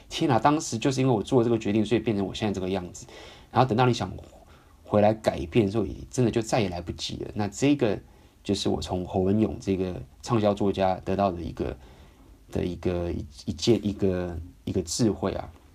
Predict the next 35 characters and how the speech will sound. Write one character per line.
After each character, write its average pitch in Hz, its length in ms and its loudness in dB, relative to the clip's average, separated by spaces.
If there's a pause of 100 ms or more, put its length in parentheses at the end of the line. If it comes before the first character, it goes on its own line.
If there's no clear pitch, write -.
(960)
另 156 200 10
外 147 120 10
一 123 40 8
个 113 80 4
就 110 100 4
是 117 60 4
我 107 100 4
想 95 100 -2
跟 98 140 0
大 98 100 0
家 95 140 2
说 90 240 -2
的， 90 140 -8 (500)
如 139 140 6
果 165 120 8
你 104 120 4
现 127 120 4
在 123 80 6
做 123 200 4
你 98 80 0
真 117 120 0
的 120 80 6
想 110 160 0
要 92 60 -4
做 101 160 2
的 98 60 0
事 95 180 -4
情， - 260 -8 (380)
OK， 98 180 -8
或 104 140 2
者 104 80 0
你 101 140 0
现 110 160 -2
在 107 60 -2
很 98 260 -6